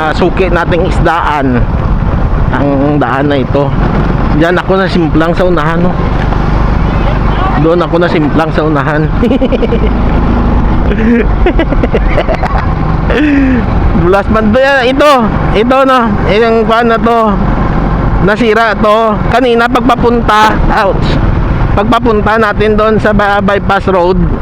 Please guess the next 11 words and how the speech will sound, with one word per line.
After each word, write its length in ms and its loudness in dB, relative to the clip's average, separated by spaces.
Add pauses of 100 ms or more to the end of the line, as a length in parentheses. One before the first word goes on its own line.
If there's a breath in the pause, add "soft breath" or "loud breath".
(520)
napuktol 880 -2
po 160 0
ito. 400 0 (1120)
Napuktol 580 0
po 140 0
ito 320 0
dyan 240 2
mismo 320 2
sa 80 0
pagtasimplang 1040 0
ko. 320 2